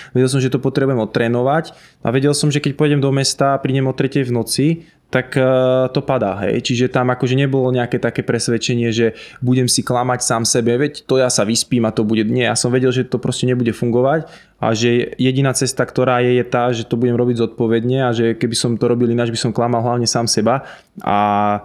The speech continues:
mm, v podstate tam, eh, ja by som asi to ani nemenil, hej. Že tam, tam neexistuje iná cesta, ako, ako sa vlastne venovať športu. A nie je to len v cyklistike, ale je to aj v iných športoch ako tá, že v podstate ten športovec sa sústredí proste sám na seba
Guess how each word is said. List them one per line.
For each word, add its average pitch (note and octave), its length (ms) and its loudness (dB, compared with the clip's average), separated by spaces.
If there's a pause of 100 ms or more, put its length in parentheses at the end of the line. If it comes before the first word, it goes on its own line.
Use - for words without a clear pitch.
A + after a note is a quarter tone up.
(400)
mm, A2+ 880 2
v - 60 -10
podstate A#2+ 340 0
tam, A#2 320 0
eh, A2+ 760 0
ja B2+ 60 4
by B2+ 100 -2
som C#3+ 200 0
asi C3+ 180 -2
to C#3+ 140 0
ani C#3+ 100 2
nemenil, B2 540 0
hej. A2 320 -2
Že A#2 160 0
tam, B2+ 140 2 (120)
tam D3 220 0
neexistuje C#3 420 0
iná G#2 160 0
cesta, A2 400 0
ako, A2 320 0
ako - 220 -2
sa A2 180 0
vlastne G#2+ 380 -2
venovať A2 420 0
športu. B2 460 0 (400)
A G#2 100 0
nie A#2+ 220 2
je - 80 -2
to A#2 80 2
len G#2 80 0
v - 80 -6
cyklistike, A2+ 500 -2
ale G#2+ 380 2
je A2 80 0
to A2+ 160 0
aj G#2+ 180 0
v G#2+ 240 0
iných A#2 300 -2
športoch G#2 400 -2
ako G#2+ 180 -2
tá, G#2 220 0
že G#2 160 0
v - 80 -10
podstate A2 320 -2
ten G#2+ 260 0
športovec A2 640 0
sa - 300 -4
sústredí G#2+ 480 0
proste - 240 -4
sám G#2+ 240 -2
na G#2 100 0
seba A2 400 0